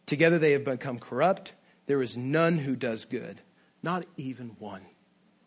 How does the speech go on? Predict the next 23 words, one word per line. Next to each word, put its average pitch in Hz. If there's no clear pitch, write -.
So -
we, 156
like 139
Adam 143
and 127
Eve, 139
have 127
earned 160
for 143
our 123
sin 131
the 127
same 151
consequence, 156
death. -
Paul, 143
again, 143
in 131
Romans 135
six -
twenty-three, 139
tells 123
us, 117